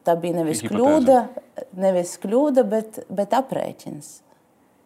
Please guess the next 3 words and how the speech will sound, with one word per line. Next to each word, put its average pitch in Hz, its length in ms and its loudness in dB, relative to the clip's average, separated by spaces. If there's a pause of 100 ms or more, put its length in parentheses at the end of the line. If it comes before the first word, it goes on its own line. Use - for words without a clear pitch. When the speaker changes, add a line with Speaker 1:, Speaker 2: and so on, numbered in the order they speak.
(1120)
Speaker 2:
Nu, 139 160 2
pirmkārt, 104 460 -4
jebkur-, 95 480 -10